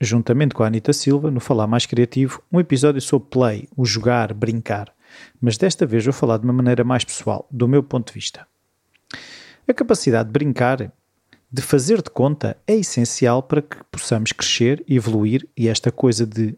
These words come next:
levar a vida a sério impede-nos de atingirmos o nosso melhor. Porquê? Porque, como se costuma dizer,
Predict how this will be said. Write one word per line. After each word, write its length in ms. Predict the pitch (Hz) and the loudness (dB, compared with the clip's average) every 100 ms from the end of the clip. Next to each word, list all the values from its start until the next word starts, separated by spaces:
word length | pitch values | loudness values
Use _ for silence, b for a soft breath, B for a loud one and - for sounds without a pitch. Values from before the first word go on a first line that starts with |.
| _ | _
levar 460 | 117 113 110 135 123 | -2 0 2 2 2
a 40 | |
vida 220 | 110 107 | 0 0
a 60 | 107 | -2
sério 400 | - 117 110 110 _ | 0 -2 -2 -8 _
impede-nos 720 | 143 127 - 123 120 123 - 123 | -2 0 2 0 0 -4 -4 -4
de 140 | 123 | -4
atingirmos 600 | 120 117 101 120 117 - | -2 -4 -2 -2 -2 -4
o 60 | 110 | -2
nosso 320 | 110 - 107 | -2 -4 -8
melhor. 160 | 92 85 _ _ _ - | -10 -14 _ _ _ -8
Porquê? 440 | 110 - 131 220 _ B B B B B _ | -6 0 0 0 _ B B B B B _
Porque, 320 | 240 196 - - _ | 4 4 -2 -18 _
como 200 | 302 302 | -4 -4
se 60 | - - - | -6 -8 -6
costuma 280 | - 113 | -2 0
dizer, 480 | 143 139 113 117 - | 2 2 2 0 -2